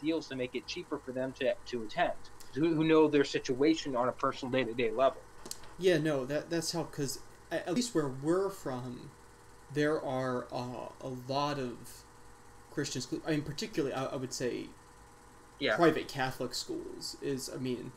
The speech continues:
Speaker 1: Yeah.
Speaker 2: you can't, you, you can't swing a dead cat without hitting a private Catholic school in, in our neighborhood.
Speaker 1: But the thing is, like,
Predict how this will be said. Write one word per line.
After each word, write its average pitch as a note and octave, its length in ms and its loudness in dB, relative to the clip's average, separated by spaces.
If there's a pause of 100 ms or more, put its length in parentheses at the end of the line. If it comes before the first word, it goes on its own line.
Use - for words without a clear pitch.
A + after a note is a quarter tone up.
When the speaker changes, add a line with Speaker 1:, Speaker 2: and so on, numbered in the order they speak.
(100)
Speaker 1:
Yeah. C3 260 -2 (240)
Speaker 2:
you D3+ 100 -2
can't, F3+ 260 0
you, F#3+ 60 -8 (140)
you D#3 220 -6
can't G3 220 -2
swing C#3 200 -2
a B2 40 0
dead B2 260 -2
cat C3+ 220 -4
without B2 260 -8
hitting C3 200 -10
a C3 40 -10
private - 340 -8
Catholic - 340 -8
school B2 360 -8 (160)
in, D3 60 -8
in B2+ 160 -4 (920)
our C3 120 -4
neighborhood. C3 460 -8 (1900)
Speaker 1:
But F#3+ 140 2
the G3 80 8
thing A3 180 4
is, G3+ 140 6
like, F#3+ 120 6